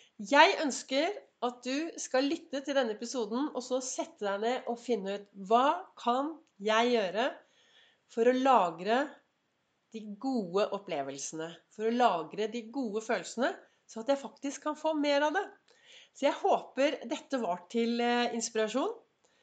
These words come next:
Du er hjertelig velkommen til å følge meg på Facebook. Der er det livesendinger mandag, onsdag, fredag klokken null åtte null åtte. Og så er jeg på Instagram.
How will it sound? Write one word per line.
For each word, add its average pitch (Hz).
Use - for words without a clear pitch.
Du 262
er 262
hjertelig 240
velkommen 247
til 247
å 226
følge 214
meg 208
på 208
Facebook. 202
Der 214
er 190
det 208
livesendinger 170
mandag, 196
onsdag, 180
fredag 170
klokken 196
null 202
åtte 202
null 185
åtte. 226
Og 285
så 254
er 208
jeg 202
på 196
Instagram. 202